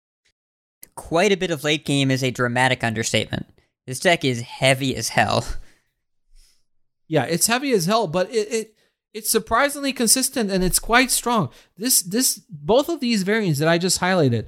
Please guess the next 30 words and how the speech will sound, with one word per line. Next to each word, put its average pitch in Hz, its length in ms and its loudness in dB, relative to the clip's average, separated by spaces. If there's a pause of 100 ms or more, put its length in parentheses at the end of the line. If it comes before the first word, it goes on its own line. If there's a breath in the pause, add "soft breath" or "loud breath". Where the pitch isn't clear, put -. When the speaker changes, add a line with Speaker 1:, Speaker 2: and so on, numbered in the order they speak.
(380 soft breath)
Speaker 2:
are 208 300 0
tier 311 320 2
two, 359 220 0
look 180 260 0
like 240 220 -2
tier 247 220 0
two 240 240 0
decks. 196 480 2 (420)
So 170 580 0 (520 soft breath)
they're 226 240 4
good. 247 280 -2
They're 202 160 2
very 226 260 -2
competitive. 208 760 -2
And 160 420 0 (1300 loud breath)
Guff 247 340 2
helps - 500 -4
a 190 140 2
lot. 131 580 2
Like, 139 240 0
if 240 200 -2
you 294 100 4
Guff 196 380 0
on 196 160 0
Speaker 1:
You 139 60 -4
Speaker 2:
curve, 190 340 2
Speaker 1:
don't 156 320 2
Speaker 2:
which - 80 -12
Speaker 1:
say. - 640 4
Speaker 2:
my, 190 240 4